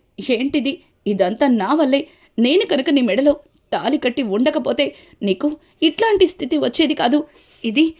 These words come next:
నేను చేసిన పని వల్లే" అని చెప్పి ఇక దేవ అయితే మిథునని చాలా ఈ బాధపడుతూ పైకి లేపుతూ ఉంటాడు. ఇక మిథున దేవ తన కోసం ఏడుస్తున్న-, ఏడుస్తున్నట్టుగా చిన్నగా కళ్ళు తెరిచి చూస్తుంది. అది చూసిన మిథున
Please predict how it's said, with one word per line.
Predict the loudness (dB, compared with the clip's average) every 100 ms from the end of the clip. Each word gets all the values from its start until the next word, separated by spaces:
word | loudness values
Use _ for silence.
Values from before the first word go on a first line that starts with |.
| _ -4
నేను | 0 0 2
చేసిన | 0 0
పని | -2 0 0
వల్లే" | 2 0 0
అని | -2
చెప్పి | -2 -4 -6 -6 -10 -14 -12
ఇక | -4 -4 -4 _ 0
దేవ | 4 4 4
అయితే | 0 0 -2 -4 _ _
మిథునని | -2 2 2 2
చాలా | 0 0 0 -4 _ _ -6
ఈ | -4 0
బాధపడుతూ | 0 2 2 2 0 -2 -4 -10 _ -2
పైకి | -2 0 0
లేపుతూ | 0 0 0
ఉంటాడు. | 2 2 0 -4 _ -10
ఇక | -4 0 2
మిథున | 2 0 0 0 -4 _ -4
దేవ | 0 2 0
తన | -2 -4
కోసం | -2 0 0 0
ఏడుస్తున్న-, | 0 0 -2 -2 -2 -2 0
ఏడుస్తున్నట్టుగా | 2 2 -2 -2 -2 -2 -4 -6 -12 _ _
చిన్నగా | 0 2 2 0
కళ్ళు | -2 -2 -2
తెరిచి | -2 -2 -2 -4 -10 _
చూస్తుంది. | -2 -2 0 0 0 -2 _ _ -8
అది | 2 2
చూసిన | 2 0 2 2
మిథున | 2 2 0